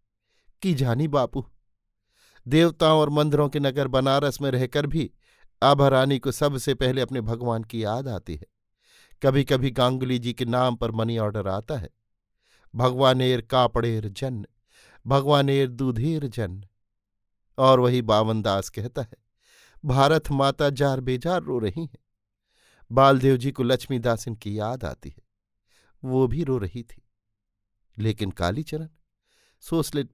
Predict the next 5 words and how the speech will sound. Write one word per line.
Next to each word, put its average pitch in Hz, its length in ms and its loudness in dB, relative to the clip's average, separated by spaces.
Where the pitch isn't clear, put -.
पार्टी, 123 340 -2
बालदेव 135 380 4
निराश 131 460 2
नहीं 147 180 0
होगा, 131 260 -4